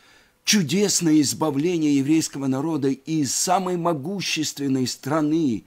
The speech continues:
того времени Египта, это произвело такое впечатление на все народы мира, что все они готовы были к тому, чтобы принять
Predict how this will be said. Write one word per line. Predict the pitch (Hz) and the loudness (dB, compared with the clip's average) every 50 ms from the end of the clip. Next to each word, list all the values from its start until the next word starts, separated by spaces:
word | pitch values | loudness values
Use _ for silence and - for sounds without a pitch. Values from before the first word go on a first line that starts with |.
| - _ _ - | -18 _ _ -4
того | 139 135 135 147 151 | -2 0 0 2 0
времени | 127 131 139 160 160 143 135 131 131 127 135 | 2 4 4 4 4 4 4 2 2 4 2
Египта, | 139 135 127 175 185 - - - 170 151 - _ _ _ _ _ _ _ _ _ _ _ _ _ _ _ _ _ _ _ _ _ _ _ _ _ _ _ _ _ _ _ _ _ _ _ - | 2 0 0 -6 -8 -8 -10 -12 -14 -14 -14 _ _ _ _ _ _ _ _ _ _ _ _ _ _ _ _ _ _ _ _ _ _ _ _ _ _ _ _ _ _ _ _ _ _ _ -10
это | 131 131 - 127 - _ _ _ | -8 -8 -8 -10 -14 _ _ _
произвело | - - 101 117 117 117 101 107 110 120 127 127 127 139 135 127 117 - _ _ _ _ _ - | -14 -10 -6 -6 -6 -6 -6 -10 -10 -8 -8 -6 -6 -6 -8 -8 -10 -12 _ _ _ _ _ -12
такое | 120 113 - - - 143 143 131 117 | -12 -12 -12 -12 -10 -8 -8 -8 -8
впечатление | - _ - 113 104 - - - 110 113 127 139 127 131 123 120 | -10 _ -12 -10 -8 -8 -10 -8 -6 -6 -4 -4 -2 -4 -2 -4
на | 113 110 107 | -4 -4 -6
все | - - - 131 127 | -8 -8 -8 -6 -4
народы | 120 113 110 110 117 117 110 113 117 | -4 -4 -4 -6 -6 -6 -6 -4 -4
мира, | 110 110 131 156 151 147 156 156 - - _ _ _ _ _ _ _ _ _ _ _ _ _ _ _ _ _ | -2 0 0 0 0 -2 -4 -8 -12 -18 _ _ _ _ _ _ _ _ _ _ _ _ _ _ _ _ _
что | - - - - - 143 127 | -10 -10 -10 -6 -6 -6 -6
все | - - - - 185 196 196 | -4 -6 -6 -2 0 0 0
они | 170 160 175 196 180 | 0 -2 -4 -4 -6
готовы | 139 117 101 135 143 131 - _ - - 175 190 196 180 156 156 147 | -6 -8 -6 -6 -6 -8 -8 _ -8 -4 -2 -2 -2 0 0 -2 -4
были | 123 113 104 147 175 202 202 175 147 135 113 107 104 _ _ _ _ _ _ _ _ _ _ _ _ _ _ _ | -4 -4 -4 -4 -4 -4 -4 -6 -6 -6 -6 -8 -10 _ _ _ _ _ _ _ _ _ _ _ _ _ _ _
к | - | -14
тому, | - 139 135 160 175 | -8 -6 -6 -4 -4
чтобы | 160 - - 165 139 160 151 131 - _ _ _ _ _ _ | -6 -6 -8 -4 -2 -2 -4 -4 -6 _ _ _ _ _ _
принять | - 156 151 170 165 160 165 170 170 180 175 175 165 156 - - - | -6 0 2 2 2 2 0 -2 -2 -2 -2 -4 -4 -6 -8 -16 -18